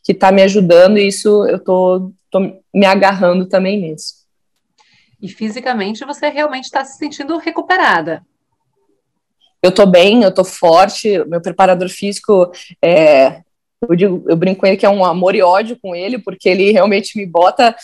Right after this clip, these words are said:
Speaker 1: é, na linha, assim, é, todos os dias, é uma choradeira também, e dói tudo, mas o resultado sempre vem, né? A gente sabe que a medalha é, é construída agora, né?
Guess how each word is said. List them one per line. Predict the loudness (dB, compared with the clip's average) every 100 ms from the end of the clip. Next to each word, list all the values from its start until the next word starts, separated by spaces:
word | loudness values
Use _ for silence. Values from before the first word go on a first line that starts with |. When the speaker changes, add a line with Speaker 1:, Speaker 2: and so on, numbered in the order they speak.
| -20 -20 _
Speaker 1:
é, | -4 0
na | 2 4
linha, | 4 4 2 2 2
assim, | 0 -4 -2
é, | 2 2 2 0
todos | -2 -2 -4
os | -8 -10 -8
dias, | -2 0 0 -2 -4 -8 -4
é | -2
uma | -2
choradeira | -2 0 2 0 0 0 0
também, | -2 -4 -4 -4 -8
e |
dói | -4 0 2 4 2 -4
tudo, | -12 -10 -10 -12 _ _ -8
mas | -4 -2
o | -2
resultado | -2 -4 -2 0 0
sempre | -2 -6 -6 -8
vem, | -4 -4 -4
né? | -6 -4 -2
A | -2
gente | -4 -6
sabe | -4 -4
que | -2 -4 -4 _
a | -4
medalha | 0 0 2 2 4 2 -2 -4 _ -18 -12 -8
é, | -8 _ -10
é | -8
construída | -2 -2 -4 -8 -8 -4 -2
agora, | 2 2 2 -2
né? | -8 -12